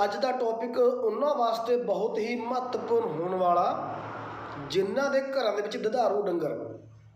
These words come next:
ਗਾਂ, ਮੱਝ, ਬੱਕਰੀਆਂ ਰੱਖੀਆਂ ਹੋਈਆਂ ਨੇ।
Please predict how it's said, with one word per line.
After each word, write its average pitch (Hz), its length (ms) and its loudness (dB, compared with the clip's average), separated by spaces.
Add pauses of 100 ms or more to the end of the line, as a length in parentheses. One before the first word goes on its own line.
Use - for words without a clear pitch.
(420)
ਗਾਂ, 170 260 4
ਮੱਝ, 165 300 0 (1040)
ਬੱਕਰੀਆਂ 208 380 0 (680)
ਰੱਖੀਆਂ 175 340 -2
ਹੋਈਆਂ 151 240 -2
ਨੇ। - 100 -8